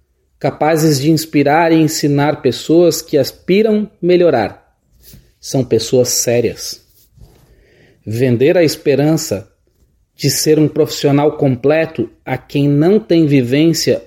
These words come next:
ou experiência para isso, baseando essa transformação em mínimo esforço de um miserável esperançoso,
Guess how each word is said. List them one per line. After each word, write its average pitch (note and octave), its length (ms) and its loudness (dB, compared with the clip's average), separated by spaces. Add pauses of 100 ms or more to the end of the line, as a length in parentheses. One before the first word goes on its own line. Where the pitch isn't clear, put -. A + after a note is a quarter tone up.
(100)
ou C#3 540 2 (380)
experiência C3+ 720 0
para A#2+ 180 -2
isso, C3+ 440 0 (760)
baseando E3+ 420 0
essa G#3 140 -2
transformação F#3 800 0
em D#3 600 2 (100)
mínimo E3+ 500 2
esforço E3 560 0
de B2 120 -2
um D3 80 4
miserável D3+ 680 2
esperançoso, C#3+ 1000 0